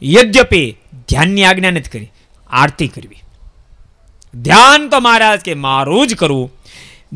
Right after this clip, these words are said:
કારણ કે ધ્યાનમાં મહારાજ બધે ના પાડી દીધી. અવત-, મહારાજ પોતે સ્થાપિત કરેલા દેવ હોય, પણ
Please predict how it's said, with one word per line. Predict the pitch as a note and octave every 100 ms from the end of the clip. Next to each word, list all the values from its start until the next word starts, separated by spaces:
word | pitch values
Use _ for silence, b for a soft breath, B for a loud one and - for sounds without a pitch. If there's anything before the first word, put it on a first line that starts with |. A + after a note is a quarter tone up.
| C#3+ -
કારણ | A3+ D4
કે | C#4+
ધ્યાનમાં | F3 F#3+ C4 D4
મહારાજ | D4 C#4
બધે | B3 A#3
ના | G3
પાડી | D#3 B2+
દીધી. | A#2 A#2
અવત-, | F#3 B3+ D4 A#3+ - b
મહારાજ | D3 D#3+ A#3 A#3+
પોતે | G3+ A3+ C#4
સ્થાપિત | A#3+ - - C4
કરેલા | C4 B3
દેવ | G3+ C#4
હોય, | C#4 F#3+
પણ | E3